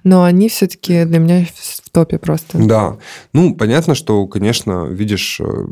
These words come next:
Speaker 2: топ five это мало, потому что вот я, например, не сказал про книжный магазин "Чарли", тот же самый в Краснодаре, да. А, я там, а,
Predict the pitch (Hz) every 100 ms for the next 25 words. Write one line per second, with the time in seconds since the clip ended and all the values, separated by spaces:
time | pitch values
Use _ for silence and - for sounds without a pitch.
0 | 52 58 110 101 - - 95 98 - -
1 | 101 87 127 143 - - 98 101 - 98
2 | 104 104 95 - 95 95 95 - 92 98
3 | 92 90 85 - - - 90 85 104 92
4 | 92 85 87 87 - 90 90 90 90 87
5 | 92 87 - 85 90 - - - 90 90
6 | 92 90 90 92 107 113 113 - - -
7 | - 98 92 92 90 92 101 107 104 95
8 | 92 90 87 87 85 82 80 -